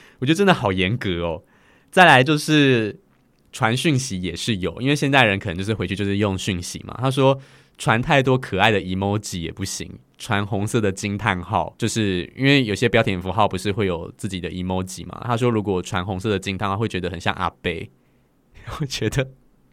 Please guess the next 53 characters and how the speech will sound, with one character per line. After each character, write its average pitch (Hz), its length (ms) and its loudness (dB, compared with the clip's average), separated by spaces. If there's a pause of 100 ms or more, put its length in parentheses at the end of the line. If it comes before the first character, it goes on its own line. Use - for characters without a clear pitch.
(1200)
好 104 180 2
严 101 300 0
重。 120 320 4 (300)
确 254 120 2
实 233 120 4
如 170 120 4
果 160 80 8
说 160 120 2
在 170 140 6
日 170 120 2
本 113 160 4
真 135 100 -2
的 131 80 0
是 127 120 -6
都 127 100 4
是 127 100 2
长 90 280 0
辈 113 160 4
会 120 120 4
用 110 140 4
这 104 80 -2
个 98 80 2
红 90 160 -6
色 110 100 0
惊 95 200 -4
叹 95 140 -2
号， 92 180 -2
然 87 120 -4
后 104 280 0 (260)
我 101 140 -4
跟 120 120 0
一 113 60 0
个 104 80 -2
年 92 160 -2
轻 95 140 -4
人 95 60 -4
聊 87 100 -4
天， 95 100 -6
他 123 120 0
一 120 40 0
直 107 60 -8
用 98 100 -4
红 95 100 -6
色 95 120 -4
惊 90 180 -6
叹 92 160 -6
号， 95 140 -2
我 90 120 -2
也 85 60 -6
是 92 100 -2
觉 85 120 -10
得 82 120 -10
蛮， 85 320 -12